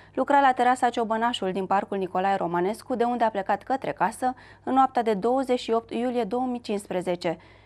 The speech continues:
Nu a mai ajuns niciodată, iar cadavrul ei a fost găsit două săptămâni mai târziu, într-o zonă cu vegetație bogată din parc. Până acum, anchetatorii nu au reușit să stabilească dacă Alexandra a fost ucisă, iar cauza decesului este încă necunoscută.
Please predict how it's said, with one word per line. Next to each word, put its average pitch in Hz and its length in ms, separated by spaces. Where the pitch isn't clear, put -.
Nu 220 120
a 202 100
mai 175 160
ajuns 185 200
niciodată, 190 540
iar 220 140
cadavrul 208 460
ei 214 80
a 202 60
fost 202 180
găsit 202 280
două 226 200
săptămâni 208 420
mai 170 120
târziu, 202 440
într-o 277 240
zonă 247 300
cu 247 80
vegetație 226 520
bogată 202 380
din 214 160
parc. 202 320
Până 262 180
acum, 247 280
anchetatorii 240 600
nu 226 120
au 277 120
reușit 247 300
să 240 100
stabilească 185 600
dacă 196 200
Alexandra 180 520
a 143 40
fost - 220
ucisă, 214 460
iar 247 160
cauza 220 380
decesului 220 540
este - 280
încă 220 320
necunoscută. 214 760